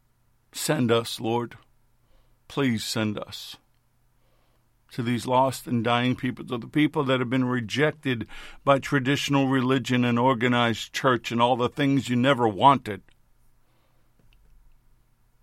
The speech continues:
Let us go. Set the captives free. Let's love 'em into the kingdom. Let's hug 'em. Let's love on 'em a little bit and steal 'em, plunder 'em from the enemy.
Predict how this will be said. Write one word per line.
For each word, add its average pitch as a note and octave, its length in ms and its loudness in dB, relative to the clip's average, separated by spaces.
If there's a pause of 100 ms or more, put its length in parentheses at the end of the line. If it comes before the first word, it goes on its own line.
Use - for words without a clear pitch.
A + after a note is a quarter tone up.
(600)
Let C3 160 0
us C3 140 -2
go. A#2+ 340 2 (1000)
Set - 280 -6
the A2+ 40 -12
captives A#2 520 -6
free. B2+ 260 -8
Let's G#2+ 300 -2
love A2+ 180 4
'em A2 160 -2
into A2 240 -6
the A2 140 -12
kingdom. G#2+ 420 -4
Let's G#2 200 -6
hug A2 220 0
'em. G2 120 -4 (1200)
Let's - 180 -6
love A#2+ 200 6
on A2 180 6
'em A2 100 0
a A2 40 0
little G#2 320 0
bit G2 240 -10 (840)
and - 100 -6
steal B2+ 400 0
'em, G2+ 140 0
plunder B2+ 380 2
'em A2+ 100 -2
from B2+ 240 -2
the B2+ 140 -2
enemy. G#2 320 -4